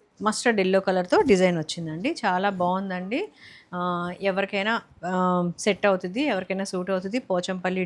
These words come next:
డిజైన్. బ్లౌజ్ కూడా చక్కగా ఇలా డాట్స్ డాట్స్ వచ్చింది కాబట్టి ఇదొక డిఫరెంట్ లుక్ అనమాట.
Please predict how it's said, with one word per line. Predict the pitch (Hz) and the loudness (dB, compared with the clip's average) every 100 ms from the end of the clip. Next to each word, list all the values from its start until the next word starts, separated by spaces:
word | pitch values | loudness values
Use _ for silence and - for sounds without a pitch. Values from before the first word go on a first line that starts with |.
| 170 | -2
డిజైన్. | 165 175 190 359 - - - 175 | -2 -2 -2 -4 -8 -14 -12 2
బ్లౌజ్ | 180 180 190 202 | 4 4 2 0
కూడా | 220 - | -2 -4
చక్కగా | - - 190 185 165 | -12 -8 -6 -6 -6
ఇలా | 165 160 151 160 180 | -4 -6 -8 0 4
డాట్స్ | 180 190 202 | 4 2 0
డాట్స్ | 180 180 - 185 | 2 0 -2 -6
వచ్చింది | 180 190 180 | -4 -4 -2
కాబట్టి | 170 175 180 453 508 - - - 220 | -2 -4 -2 0 -2 -6 -14 -4 6
ఇదొక | 240 247 254 247 240 226 202 180 196 | 8 10 8 8 10 8 6 2 0
డిఫరెంట్ | - 226 226 208 | 0 0 0 -2
లుక్ | 160 - 151 | -4 -4 -8
అనమాట. | 147 143 | -6 -10